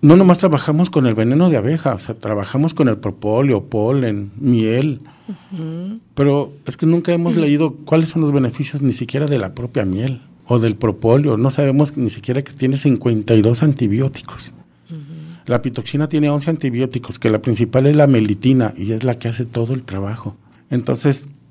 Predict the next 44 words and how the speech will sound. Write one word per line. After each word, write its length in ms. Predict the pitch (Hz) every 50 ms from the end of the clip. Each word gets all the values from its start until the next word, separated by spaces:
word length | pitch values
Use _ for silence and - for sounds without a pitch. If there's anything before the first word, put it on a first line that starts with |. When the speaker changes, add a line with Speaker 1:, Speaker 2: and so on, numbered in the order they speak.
| _
Speaker 1:
<clears throat> 440 | - 185 185 151 127 - - - -
imagínate 480 | 127 123 123 117 131 139 143 143 147 143
si 120 | - 127
combinamos 680 | - - 120 120 123 120 131 135 139 135 139 135 - - - - - -
un 120 | 127 123 120
preparado 580 | 135 123 123 135 131 127 131 127 123 117 117
entre 240 | 113 104 - 113 104
apitoxina, 680 | 92 - 123 98 - 110 - - 127 127 127 120 117 -
propóleo 440 | 113 107 98 - 123 127 127 135
y 40 | 123
polen, 380 | - - 123 123 123 139 165 170 - - _ _
mejoramos 480 | 110 131 120 - 117 113 123 143 160 156
la 100 | 143 127
calidad 340 | - 117 113 117 123 135 147
de 80 | 147
la 100 | 139 120
vida, 300 | 110 117 120 139 151 - - - -
de 120 | - 107 107
la 100 | 107 104
vida 200 | 117 120 131 139
del 140 | 151 135 -
paciente 440 | - 107 101 - 127 120 113 160
porque 320 | 147 - 131 120 - - 107
la 100 | 101 95
mejoramos. 640 | 104 95 - - 101 98 101 135 165 165 120 - 185
Speaker 2:
Ujú. 340 | 175 160 160 180 190 208 208 - -
Speaker 1:
Pero 160 | 151 127 123
siempre 460 | 117 - - - 160 156 156 160 175
y 20 | 160
cuando 440 | - 156 147 143 143 147 202 226 - - - _ _ _ _ _ _ _ -
haya 320 | - 110 123 127 135 131
un, 460 | 131 127 135 139 139 135 131 110 101 - - - _ _ _ -
esa 340 | 147 131 - 160 147 135 -
plática 560 | - 139 135 143 139 - 131 127 - 120 120
de 200 | 117 117 113 113 104
psicoanalista, 1040 | - - 127 117 - 127 127 127 131 127 127 127 123 131 131 147 151 139 - 143
que 80 | - 139
no 120 | 127 135
lo 100 | 139 156
somos, 340 | 143 143 143 143 147 156 151
pero 260 | 143 131 117 110 113 -
que 160 | 165 165 113
sí 380 | - - - 135 143 151 160 151
Speaker 2:
Claro. 140 | 170 -